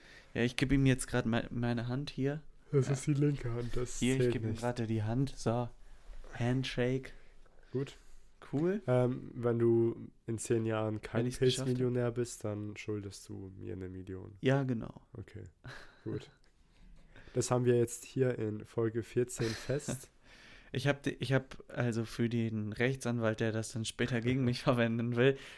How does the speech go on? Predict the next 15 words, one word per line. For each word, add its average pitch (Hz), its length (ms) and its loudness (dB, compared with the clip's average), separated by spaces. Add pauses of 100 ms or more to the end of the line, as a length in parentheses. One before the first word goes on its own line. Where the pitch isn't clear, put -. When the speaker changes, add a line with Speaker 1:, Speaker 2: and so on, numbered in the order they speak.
Speaker 1:
ich - 100 -8
hab 131 120 2
hier 120 160 2
grad 117 180 2
die 113 80 0
Finger 110 540 -2
gekreuzt 110 720 -2 (260)
Speaker 2:
<laughs> - 220 -18
Speaker 1:
und 131 140 4
ich 120 120 4
meinte 113 300 0
das 110 200 -2
nicht - 200 -2
ernst. 110 520 -4 (140)
<laughs> - 220 -4